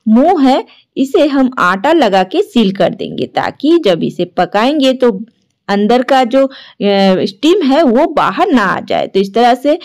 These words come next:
इसका जो मुंह है वो बंद कर देंगे। तो चलिए प्रेस करके इसे सील कर दिए हैं। अब इसे है पकाने की बारी।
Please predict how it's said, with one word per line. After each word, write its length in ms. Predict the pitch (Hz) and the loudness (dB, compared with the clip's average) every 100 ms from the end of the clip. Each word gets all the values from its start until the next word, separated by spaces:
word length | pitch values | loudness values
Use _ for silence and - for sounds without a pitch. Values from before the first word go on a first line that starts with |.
| - - | -14 -10
इसका 320 | 196 196 220 208 | -10 -4 -2 0
जो 260 | 220 214 208 - - | 2 0 -4 -18 -2
मुंह 320 | 226 285 302 | 0 2 0
है 140 | 294 277 | 2 2
वो 240 | 202 196 | 2 0
बंद 300 | 175 240 311 | 2 -2 0
कर 140 | 311 | -2
देंगे। 460 | 269 294 294 294 339 - _ _ _ | 0 0 0 0 -2 -4 _ _ _
तो 80 | 208 | -2
चलिए 340 | 196 165 - | 0 -2 -4
प्रेस 380 | - - 190 196 220 | -8 0 0 0 -2
करके 340 | 214 214 330 | -2 0 0
इसे 460 | 302 - 214 370 - _ _ - | 0 -2 -2 -2 -6 _ _ -6
सील 240 | 247 254 | -2 0
कर 220 | 247 262 | 0 0
दिए 200 | 240 277 | 2 0
हैं। 180 | 302 359 523 _ _ _ | 0 -2 -6 _ _ _
अब 160 | - 180 | -2 -2
इसे 220 | 185 190 | -2 -2
है 200 | 208 311 605 _ _ _ - | 0 0 -2 _ _ _ -6
पकाने 340 | 214 147 - | -4 -4 -6
की 160 | - 180 | -6 -2
बारी। 320 | 156 107 | -2 -2